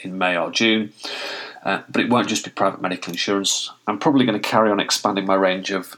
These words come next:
of YouTube videos. And if you search on purely medical insurance on YouTube, you'll find some, um, kind of guidance videos on private medical insurance there. Hopefully do more of those in addition to the P M I Cast, uh,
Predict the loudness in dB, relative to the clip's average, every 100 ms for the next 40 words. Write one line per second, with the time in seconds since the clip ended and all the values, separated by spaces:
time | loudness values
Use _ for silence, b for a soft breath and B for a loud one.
0 | -6 -6 0 0 2 2 0 2 0 2
1 | 2 2 -2 -6 -10 -8 -2 2 2 0
2 | -4 -8 -2 0 2 0 -4 -4 -8 -4
3 | -2 0 -2 -2 -2 0 0 0 0 -2
4 | 0 0 2 0 0 -4 -4 -2 -2 -4
5 | -8 _ -10 -6 -2 2 2 2 -2 -2
6 | -2 0 0 -2 2 2 2 0 -4 -6
7 | -6 -4 -2 2 4 4 B B B B
8 | B 2 2 2 0 0 0 0 0 0
9 | 0 -2 -4 -4 -2 0 -2 -6 -8 -8
10 | -6 -6 -6 -4 -2 -2 -4 B B B
11 | B B -4 -2 -2